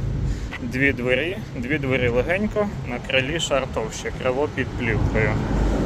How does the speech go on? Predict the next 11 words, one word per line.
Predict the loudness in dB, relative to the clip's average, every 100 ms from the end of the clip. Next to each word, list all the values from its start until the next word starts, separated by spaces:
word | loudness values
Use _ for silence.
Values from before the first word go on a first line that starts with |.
| 0 0 2 4
А, | 4 4 4
по | 4
цій | 4 4 4 2
стороні | 2 2 4 4 4 4 2 0 0 0 0 0 0 0 2
дві | 6 6
двері, | 6 4 4 4 2 0 0
причому, | 0 2 4 4 4 2 2 0
е, | 2 2 2 4
передня | 4 6 6 4 4 4 2 0 -2 0 0 0 2
права | 4 6 4
дверка, | 4 4 4 4 2